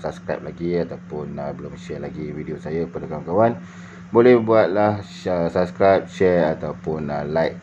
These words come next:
ah, video saya. Dan, ah, untuk kali ni kita nak bercerita pasal, ah, polish, ah, marble ataupun countertop yang buat daripada marble ataupun granite tu kan. Tapi ini yang marble yang saya ada lah.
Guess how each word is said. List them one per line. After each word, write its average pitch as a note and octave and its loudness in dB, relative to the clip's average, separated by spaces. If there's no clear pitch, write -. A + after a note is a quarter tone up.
ah, - -8
video C#2+ -10
saya. F#2 0
Dan, G2+ 6
ah, G2 4
untuk G2+ 2
kali G#2+ 2
ni E3+ 2
kita G#2+ -2
nak F#2 0
bercerita F2 -2
pasal, G2+ 2
ah, E2+ -2
polish, F#2+ 4
ah, B1+ -8
marble F2 2
ataupun - -8
countertop D#2+ -4
yang D#2 -6
buat C#2+ -6
daripada C#2+ -8
marble C#2+ -8
ataupun - -12
granite D2 -8
tu - -14
kan. G2 -4
Tapi G2 2
ini G#2 4
yang E2 -4
marble D#2+ -8
yang D#2 -8
saya D#2+ -8
ada F2+ -2
lah. A2 2